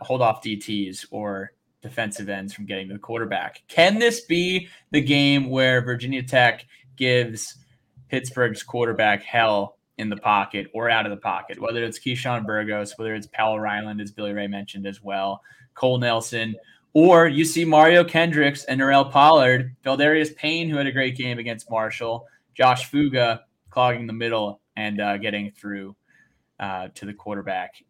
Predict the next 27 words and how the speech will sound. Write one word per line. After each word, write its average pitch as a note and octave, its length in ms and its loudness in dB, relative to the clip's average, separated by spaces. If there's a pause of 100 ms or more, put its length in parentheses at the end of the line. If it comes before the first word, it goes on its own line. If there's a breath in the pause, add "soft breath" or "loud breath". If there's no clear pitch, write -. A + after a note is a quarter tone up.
as F#2 460 -12 (160)
well. G2 640 -8 (160)
But C3 80 -2
yeah, C#3+ 160 8 (120)
um, B2 460 -2 (200)
Squid, D#3 520 -2 (380)
you C3 80 -8
guys D#3 240 2
talked D#3 300 2
about, C3+ 420 2
uh, A#2 380 2 (420 loud breath)
the B2+ 100 -8
safeties C3+ 540 -2
at B2 140 -6
Pittsburgh. B2 600 -4 (520)
Would B2+ 140 -10
love B2+ 380 -2
to C#3+ 100 -6
hear B2+ 280 -4
a - 20 -4
little A#2+ 180 -6
bit A2 160 -12
more A#2 300 -6
about G#2+ 420 -4
the A2 60 -16
guys A2 360 -6
up G2+ 140 -12